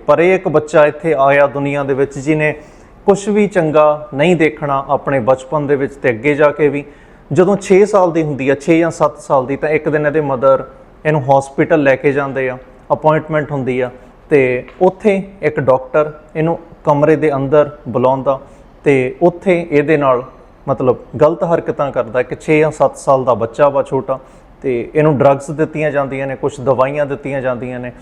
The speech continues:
ਤੇ ਉਸ ਤੋਂ ਬਾਅਦ ਇਹ ਬੇਹੋਸ਼ ਹੋ ਜਾਂਦੀ ਆ ਜਾਂ ਮਤਲਬ ਆਪਣੀ ਸੁਰਤ ਦੇ ਵਿੱਚ ਨਹੀਂ ਰਹਿੰਦੀ। ਉਸ ਤੋਂ ਬਾਅਦ ਇਹ ਸਾਰਾ ਕੁਛ ਹੁੰਦਾ, ਉਹ ਡਾਕਟਰ ਇਹਦੇ ਨਾਲ ਕਰਦਾ। ਫਿਰ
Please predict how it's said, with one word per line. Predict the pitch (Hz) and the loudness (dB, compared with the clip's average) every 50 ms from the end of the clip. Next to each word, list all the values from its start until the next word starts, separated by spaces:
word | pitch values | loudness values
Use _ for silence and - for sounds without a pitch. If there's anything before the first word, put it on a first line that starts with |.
| - - - - | -20 -20 -10 0
ਤੇ | 160 | 2
ਉਸ | 151 151 151 | 2 2 2
ਤੋਂ | 151 - 151 | 0 -6 0
ਬਾਅਦ | 131 139 139 139 147 | 2 2 2 2 2
ਇਹ | 143 139 139 - - - - 127 | 0 -2 -2 -8 -14 -20 -14 -6
ਬੇਹੋਸ਼ | 120 143 143 143 151 160 165 151 156 - | 0 0 4 4 4 4 2 0 0 0
ਹੋ | 165 156 | 0 2
ਜਾਂਦੀ | 147 156 151 147 139 147 | 4 4 2 2 2 2
ਆ | 151 147 | 2 2
ਜਾਂ | 143 147 147 | 2 0 0
ਮਤਲਬ | 147 147 - 139 139 135 - - - - - - - | -2 -2 -2 -2 -4 -4 -6 -14 -20 -20 -18 -4 -4
ਆਪਣੀ | 151 - - 160 156 151 | -4 -2 0 -2 -2 -2
ਸੁਰਤ | - 165 160 156 160 175 | 2 0 0 0 2 -2
ਦੇ | 160 156 160 | 0 0 2
ਵਿੱਚ | 143 147 147 - 143 | 0 0 -2 -2 -4
ਨਹੀਂ | 135 143 165 165 | -4 -2 -2 0
ਰਹਿੰਦੀ। | 160 156 143 135 135 131 - - - - - - - | -2 -2 -4 -4 -10 -12 -14 -20 -20 -20 -18 -4 0
ਉਸ | 170 175 165 - | 2 2 2 2
ਤੋਂ | - 196 175 | -2 0 2
ਬਾਅਦ | 117 131 135 147 151 147 147 - - - | 4 4 4 4 4 2 -2 -14 -4 -4
ਇਹ | 160 | -4
ਸਾਰਾ | 135 - 165 147 160 175 | 0 2 2 2 2 0
ਕੁਛ | 165 - 160 - - | 0 -2 -4 -4 -4
ਹੁੰਦਾ, | 143 139 135 143 143 147 - | -6 -4 -2 -4 -4 -4 -4
ਉਹ | 160 135 | -4 2
ਡਾਕਟਰ | 127 123 - - - 160 156 | 2 2 0 0 -2 2 2
ਇਹਦੇ | 160 156 165 165 | 4 4 2 0
ਨਾਲ | 160 151 147 139 | 0 0 -2 2
ਕਰਦਾ। | - 135 123 113 127 123 | 2 0 0 0 -4 -2
ਫਿਰ | - 170 170 180 175 | 0 2 2 2 0